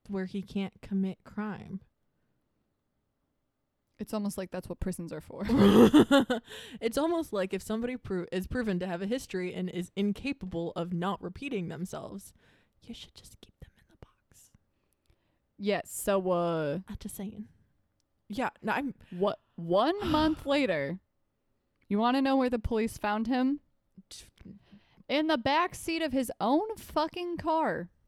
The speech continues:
Speaker 2: with an unconscious woman who had been beaten and strangled in the same fucking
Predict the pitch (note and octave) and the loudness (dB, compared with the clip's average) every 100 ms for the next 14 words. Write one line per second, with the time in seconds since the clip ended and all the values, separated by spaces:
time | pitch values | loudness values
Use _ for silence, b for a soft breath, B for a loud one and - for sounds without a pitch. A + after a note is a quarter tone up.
0 | _ G#3+ C4 C#4 B3 - G#3+ C#4+ A#4 A4+ | _ -4 -2 0 -2 0 0 2 0 -4
1 | D4+ F4+ F#4+ - G4 F#4 D#4 F4 F#4+ D4 | 0 2 2 2 0 0 0 0 2 2
2 | G3+ F3+ F#3+ G#3+ B3 B3 B3+ A#3+ A3+ B3 | 0 -2 -2 2 2 2 0 0 0 0
3 | B3 G#3+ G#3+ A#3+ - D4+ F4+ G#4 A4+ - | 0 -2 -4 -4 0 0 0 -2 -6 -10
4 | - B3+ E3+ D3+ D#3 D3+ E3+ - - _ | -6 -4 -2 -4 -4 -4 -6 -10 -20 _
5 | _ _ _ _ b b b b - C#4 | _ _ _ _ b b b b -4 -2
6 | D4 D4 D4+ - - D4+ D#4 F4+ F#4+ F#4+ | 0 0 -2 -4 -4 0 0 0 -6 -10
7 | E4+ _ _ - - D#4+ D4+ E4+ E4 E4 | -14 _ _ -12 0 0 0 -4 -2 -4